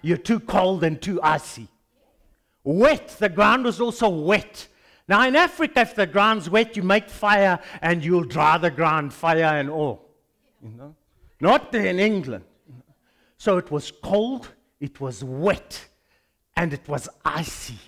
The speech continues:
That's what kills your fire. As I'm speaking now, the Holy Spirit's saying, "Yeah, you know this." Now, how, how do you relate that?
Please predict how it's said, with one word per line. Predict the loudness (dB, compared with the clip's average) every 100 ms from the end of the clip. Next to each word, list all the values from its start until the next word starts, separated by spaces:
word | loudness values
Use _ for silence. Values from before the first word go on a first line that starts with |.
| _ _ _ -6
That's | -6 -4 -8
what | -8 -8
kills | -6 -4 -4 -6
your | -8
fire. | -6 -8 -6 -4
As | -4 -4
I'm | -6
speaking | -6 -8 -10 -8 -6
now, | -6 -6 -10 -14
the | -6
Holy | -4 -4
Spirit's | -6 -8 -8 -6
saying, | -8 -6
"Yeah, | -2 -2 -2
you | -4 -6
know | -6
this." | -4 -6 -6 -12 _ _ _ -2
Now, | 0
how, | 0 -2
how | -2 -2 0
do |
you | 0 -2
relate | -2 0 2 0 -4
that? | -8 -8